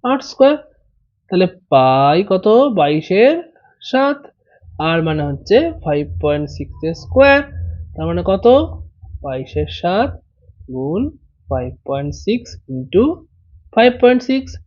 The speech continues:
সাত দিয়ে কাটো, কাটতে অসুবিধা হলে সাতটা থাক, পয়েন্টটাকে তুলে দিয়ে তলায় দশ করো, পয়েন্টটাকে তুলে দিয়ে তলায় দশ করো। কোনো রকম কন্ট্রোভার্সি কোনো কিছু দরকার নেই, কাটাকুটি পরীক্ষার সময় গুলিয়ে গেলে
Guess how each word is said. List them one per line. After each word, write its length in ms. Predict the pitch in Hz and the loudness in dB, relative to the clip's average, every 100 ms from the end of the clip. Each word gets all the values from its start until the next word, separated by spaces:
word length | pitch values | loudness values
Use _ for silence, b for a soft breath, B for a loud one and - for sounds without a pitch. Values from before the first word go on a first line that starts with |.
| _ _ _ | _ _ _
সাত 220 | - 196 | -2 -2
দিয়ে 220 | 185 214 220 | 0 2 2
কাটো, 500 | 220 208 277 - _ _ _ _ _ - | 2 2 0 -2 _ _ _ _ _ -4
কাটতে 380 | 175 170 - 196 | -2 -2 -4 -2
অসুবিধা 400 | 165 - 156 151 | -2 -2 -4 -2
হলে 340 | 156 208 302 - _ - - - - _ - - _ _ | -2 -2 -4 -12 _ -10 -10 -12 -16 _ -20 -20 _ _
সাতটা 240 | 165 160 - | -6 -4 -6
থাক, 240 | - 190 - | -6 -6 -6
পয়েন্টটাকে 480 | 175 170 170 165 160 156 | -4 -2 -2 -2 -2 -2
তুলে 200 | 151 151 | -2 0
দিয়ে 160 | 165 | -2
তলায় 280 | 165 139 147 | -2 -2 -2
দশ 280 | 139 151 160 - | -2 -2 -2 -4
করো, 300 | 190 190 196 - - _ | -2 -4 -8 -20 -20 _
পয়েন্টটাকে 420 | 139 147 143 147 | -8 -6 -4 -4
তুলে 220 | 147 139 135 | -4 -4 -4
দিয়ে 140 | 156 | -4
তলায় 240 | 147 147 | -4 -2
দশ 220 | 151 170 - | -2 -2 -4
করো। 220 | 175 180 | -6 -6
কোনো 320 | 180 208 226 | -4 0 2
রকম 320 | 226 220 214 | 2 2 -2
কন্ট্রোভার্সি 580 | 196 185 190 196 190 202 | -2 -2 2 0 0 -4
কোনো 220 | 190 180 | -4 -4
কিছু 160 | 190 190 | -2 0
দরকার 340 | 170 165 185 | 0 0 -2
নেই, 240 | 185 196 208 - _ _ _ | -2 -4 -6 -10 _ _ _
কাটাকুটি 480 | 151 160 175 185 196 | -2 -2 0 0 0
পরীক্ষার 380 | 180 165 - 180 | -2 -2 -2 -6
সময় 300 | - 185 180 | -2 -2 -2
গুলিয়ে 340 | 160 170 185 | 0 0 2
গেলে 260 | 190 233 | 2 0